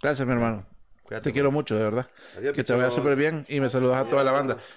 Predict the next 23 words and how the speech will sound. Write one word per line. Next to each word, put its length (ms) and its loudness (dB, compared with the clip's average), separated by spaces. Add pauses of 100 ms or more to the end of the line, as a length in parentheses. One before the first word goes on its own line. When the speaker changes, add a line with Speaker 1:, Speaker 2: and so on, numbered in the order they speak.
(200)
Speaker 1:
Chao, 180 2
bye, 200 4
Speaker 2:
Ay. 80 -4
Speaker 1:
cuídense 360 4
mucho. 340 2
Speaker 2:
Ay. 120 -6 (160)
Speaker 1:
Los 140 -2
queremos 640 0
y 220 -2
fue 140 -4
un 80 -2
placer. 420 0 (600)
Y 100 -2
de 60 4
verdad, 240 2
gracias 260 -2
por 120 -6
seguirnos. 960 -6
Los 140 -6
queremos 320 -4
mucho. 240 -14 (160)
Chao, 140 -6
bye. 160 -10